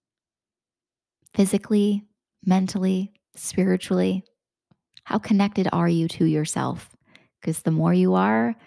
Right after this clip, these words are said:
the ripple effect begins, my love. It begins and you become a better mom. You become a better person. You become better for yourself. You become better in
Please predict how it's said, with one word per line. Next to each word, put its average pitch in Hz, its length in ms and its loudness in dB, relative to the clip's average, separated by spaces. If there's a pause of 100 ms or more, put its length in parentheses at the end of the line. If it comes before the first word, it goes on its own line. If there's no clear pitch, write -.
(400)
the 165 240 -2 (100)
ripple 170 300 0
effect 170 400 -6
begins, 160 640 -6
my 156 160 -2
love. 156 420 -6
It 185 160 -2
begins 170 520 -4
and 175 220 -4
you 180 140 -2
become 175 400 -6
a 170 80 -2
better 170 320 -2
mom. 160 260 -2
You 170 120 -2
become 175 340 -4
a 165 80 2
better 170 400 2 (720)
person. 185 480 2
You 190 80 2
become 196 320 0
better - 220 0
for - 140 -2
yourself. 185 600 0
You 180 80 0
become 175 300 0
better 185 320 2
in 185 180 0